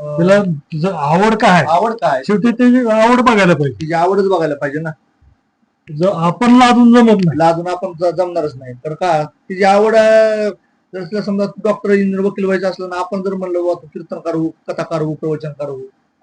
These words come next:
Speaker 2: तर तिच्या, नक्कीच आपण तिच्या थोडं, अं, विरोधात जाऊ, असं मला वाटतं. आपलं स्वातंत्र्य राहणार, कारण का, तिला तिच्या इच्छेवर काय तिला हे, अं, बनायची, ती, ती ब-, बनू शकल. पण प्रयत्न आपण, म्हणजे तिला पाठबळ आपण द्यायचं काम आहे. तिच्या, तिच्या अभ्यासावरती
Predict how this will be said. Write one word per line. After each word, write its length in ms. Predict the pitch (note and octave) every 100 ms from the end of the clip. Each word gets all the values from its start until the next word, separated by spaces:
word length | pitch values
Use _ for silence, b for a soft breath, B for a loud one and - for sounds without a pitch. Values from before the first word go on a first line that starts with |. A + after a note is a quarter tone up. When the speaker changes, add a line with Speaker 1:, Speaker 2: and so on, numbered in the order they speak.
| _
Speaker 2:
तर 40 | D#3+
तिच्या, 580 | F3+ F3 F3+ F3+ E3+ - _ -
नक्कीच 260 | E3 F3+ F3
आपण 240 | E3 E3+
तिच्या 200 | D3+ E3
थोडं, 200 | D#3+ D#3+
अं, 760 | D#3 - - C#3 C3+ C3+ C3+ C3+
विरोधात 280 | D#3 C#3 -
जाऊ, 240 | C#3+ A#2+ - _ _
असं 220 | B2+ D3+ C3+
मला 140 | C3
वाटतं. 680 | A#2 A2+ _ _ _ D#3+ - F#3+
आपलं 200 | F#3+ G#3
स्वातंत्र्य 540 | A3+ A3 G#3 G3+ G3
राहणार, 280 | G3+ F#3 D#3 - _
कारण 180 | E3 E3
का, 300 | D#3+ F3 C#3 C#3+ -
तिला 140 | G3
तिच्या 520 | G3 - G#3 A3 A3 A#3
इच्छेवर 420 | A#3 - A3+ A3+
काय 280 | A3+ G#3+ A3+
तिला 180 | A3+
हे, 280 | A3 G#3 G#3+
अं, 600 | G#3+ - _ - E3 E3
बनायची, 280 | D#3+ G3+ G3
ती, 140 | E3+ G3+
ती 160 | G#3
ब-, 220 | G3+ G3+
बनू 100 | A3
शकल. 280 | F3+ D3+ C#3+
पण 380 | C#3 _ _ E3+
प्रयत्न 400 | D#3+ G#3 G#3 G#3
आपण, 340 | G#3 F3 F#3+
म्हणजे 800 | G3 G3+ _ _ _ _ _ D#3+
तिला 320 | E3+ F3+ G3
पाठबळ 400 | F#3+ - F3+ F3
आपण 220 | F3+ F3 F3
द्यायचं 220 | E3 E3
काम 260 | F#3 D#3
आहे. 80 | A#2
तिच्या, 540 | - _ _ _ C#3+ C#3
तिच्या 300 | D3+ D3+ D#3
अभ्यासावरती 560 | D3 C#3+ D3+ D3+ F3